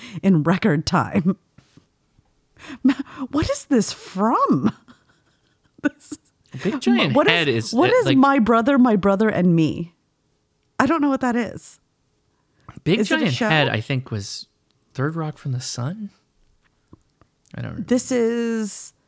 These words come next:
Speaker 1: a show by the three bu-, brothers McElroy. It's a podcast. That's amazing. It's,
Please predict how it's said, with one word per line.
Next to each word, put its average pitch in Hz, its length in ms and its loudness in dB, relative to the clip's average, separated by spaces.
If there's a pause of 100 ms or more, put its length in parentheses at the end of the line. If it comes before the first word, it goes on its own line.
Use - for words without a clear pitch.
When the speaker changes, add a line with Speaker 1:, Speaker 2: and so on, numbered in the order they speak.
(1200)
Speaker 1:
a 208 100 2
show 156 1000 0 (840)
by 175 420 4
the 170 320 0
three 226 360 0
bu-, 196 360 0
brothers 190 540 2
McElroy. 165 840 0 (480)
It's 180 300 -2
a 185 60 -2
podcast. - 720 -2 (500)
That's 185 360 0
amazing. 196 500 2
It's, 165 320 -8